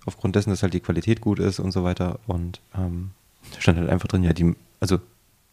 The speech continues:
sinngemäß, die Mönche haben halt keinen Bock mehr zu ar-, also mehr zu arbeiten. Die machen genauso weiter wie zuvor auch und deswegen wird's auch die gleiche Menge wie zuvor geben. Ähm, und jetzt aber halt auf Zuteilung, was halt vorher nicht so war.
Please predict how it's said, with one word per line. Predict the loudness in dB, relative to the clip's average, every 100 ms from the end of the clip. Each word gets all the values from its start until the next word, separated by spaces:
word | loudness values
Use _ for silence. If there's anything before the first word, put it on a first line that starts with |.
| _
sinngemäß, | 2 4 6 6 4 0 -12 -12 -8 2
die |
Mönche | 6 6 6 4
haben | 4
halt | 2
keinen | 2 2
Bock | 4 4
mehr | 4 4
zu | 2 0
ar-, | 0 0 -4
also | -6 -4
mehr | 2 6 6 4 -4
zu | -10 -4 0
arbeiten. | 0 0 -2 -2 -4 -6 -8 -18 -20 -14 -8
Die | -6
machen | -2 0 2
genauso | 2 2 2 2
weiter | 2 0 -2
wie | 0 0 -2 -10 -20 -20 -10
zuvor | -6 -2 0 2
auch | 2 2
und | 0
deswegen | 0 2 2 4
wird's | 2 2
auch | -2
die | -2
gleiche | -4 0 2 2
Menge | 2 4 2 0
wie | -2
zuvor | -4 0 0 2
geben. | 2 2 0 -4 -20 -18 -18 -20 -6
Ähm, | 0 0 0
und | -2 -2 2
jetzt | 0 0
aber | 0 2 2 2 -2
halt | -4 -2 -2 -2
auf | -4 0
Zuteilung, | -2 2 2 2 -2 -6
was | -6 4
halt | 4 4
vorher | 2 -2
nicht | -2
so | -4
war. | -6